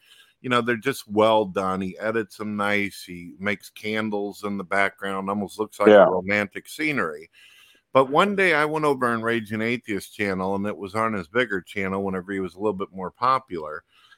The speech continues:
Speaker 1: And he said, "Brett, how can you hang out with someone like Matt Powell who's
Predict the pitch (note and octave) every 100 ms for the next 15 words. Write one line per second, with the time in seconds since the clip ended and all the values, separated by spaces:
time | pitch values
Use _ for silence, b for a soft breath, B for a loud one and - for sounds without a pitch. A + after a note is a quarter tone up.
0 | _ A#2 B2 A#2 B2+ A2 C3 D3+ C3+ D3+
1 | E3 D#3+ B2 B2+ A#2 A2 G2 E2 - G#2+
2 | G#2+ G#2 G2 G2 - G2+ F#2+ - G#2+ G#2
3 | F2+ F2 F#2+ F#2